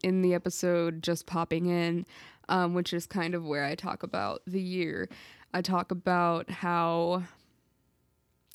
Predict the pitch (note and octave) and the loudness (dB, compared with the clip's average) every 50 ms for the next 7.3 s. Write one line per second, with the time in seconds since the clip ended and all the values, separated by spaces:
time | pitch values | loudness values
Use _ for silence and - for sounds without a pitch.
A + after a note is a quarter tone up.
0 | - _ - G3 G3 F#3+ F#3+ F#3+ F#3 F3+ F3+ F#3 - _ - C4 C#4 C#4+ C4+ B3+ | -16 _ 0 2 2 4 4 4 4 4 2 2 0 _ 2 2 4 4 4 2
1 | - - C#4+ C#4+ C#4 - A#3 A#3 C#4 D4+ C#4 A#3+ G3+ - - F#3 F3+ F#3 F3+ F3+ | 2 4 2 2 2 2 2 2 2 4 4 4 2 2 0 0 0 0 0 0
2 | F3+ F3+ - - - - - - - C#4 D4 D#4+ C#4+ G#3+ - F#3+ F#3+ G#3 A#3 B3+ | -2 -4 -6 -8 -20 -20 -18 -6 2 6 6 6 6 6 4 2 4 4 4 2
3 | - - B3+ A#3+ - A3+ G#3 - - - - - G3+ A3+ B3 A#3+ G3+ F#3 F#3 F3+ | 2 0 -4 -2 0 0 -2 -2 -4 -8 -2 2 4 4 6 4 4 4 2 2
4 | F#3 G#3 A3+ A3+ A#3+ A#3+ A#3+ A#3 G#3+ A3 A3 A3 G#3+ G#3 - - F#3 F#3 F#3+ F#3 | 2 2 4 4 4 4 4 4 4 2 2 2 0 0 0 0 0 0 0 0
5 | F#3+ F#3+ F#3+ F3+ F3 - - - F#3+ F#3+ F#3 F3+ F#3+ F#3 F3+ F3+ F3 - F3+ F3 | 0 2 0 0 0 -2 -2 0 0 2 2 0 0 -2 -2 -4 -2 -2 -2 -2
6 | E3+ - - G3 G3 F#3+ F#3 F3 - - - - - - F3+ G3 G3+ G3 F#3 - | -2 -2 0 2 4 4 2 0 -2 -10 -18 -16 -4 2 6 8 8 10 8 6
7 | - - - - - | 4 0 -6 -6 -8